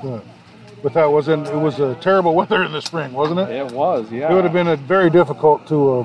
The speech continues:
Speaker 1: play the, uh, baseball in that bad weather.
Speaker 2: Yeah, it was pretty cool, pretty wet, uh, all spring long. You know, but the boys, especially on the Keota Eagles baseball team,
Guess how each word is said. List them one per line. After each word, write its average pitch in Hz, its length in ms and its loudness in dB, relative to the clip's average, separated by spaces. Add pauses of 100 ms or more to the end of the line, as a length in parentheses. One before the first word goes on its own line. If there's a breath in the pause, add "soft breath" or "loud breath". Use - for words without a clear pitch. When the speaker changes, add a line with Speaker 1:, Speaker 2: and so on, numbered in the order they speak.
Speaker 1:
play 151 160 6
the, 123 120 -10 (160)
uh, 117 160 -6
baseball 120 540 0
in 107 80 -10
that - 240 -8
bad 131 220 0
weather. 113 320 -2 (360)
Speaker 2:
Yeah, 127 280 0
it 131 60 -2
was 127 280 -2
pretty 147 300 -10
cool, 151 280 -2
pretty 139 220 -2
wet, 131 340 0 (120)
uh, 113 320 0
all 131 260 -2
spring 127 420 -4
long. 131 420 0 (500)
You 120 80 -6
know, 120 220 -4
but 165 100 -4
the 170 60 -10
boys, 175 320 -2
especially 170 420 -6
on 143 60 -4
the 139 60 -6
Keota 143 240 -2
Eagles 135 280 -4
baseball 139 420 -4
team, 131 280 -8